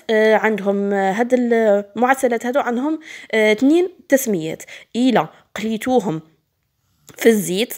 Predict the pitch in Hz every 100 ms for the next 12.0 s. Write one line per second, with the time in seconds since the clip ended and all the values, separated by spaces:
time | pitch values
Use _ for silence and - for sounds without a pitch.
0 | - 202 208 226 220 208 196 190 190 208
1 | 208 - 247 226 330 - 254 240 262 -
2 | 214 - 151 - - 220 240 233 220 208
3 | 180 175 - 277 285 269 226 240 233 277
4 | 311 - - - 269 247 170 165 - _
5 | 202 208 214 240 269 240 240 269 - 190
6 | 226 240 220 277 247 277 269 262 226 180
7 | 156 156 - 202 240 262 - 247 247 262
8 | 277 254 220 233 220 208 190 247 277 285
9 | 247 240 226 214 180 156 - - - 202
10 | 214 240 220 220 - _ 233 214 240 233
11 | 220 220 208 190 214 208 208 185 214 381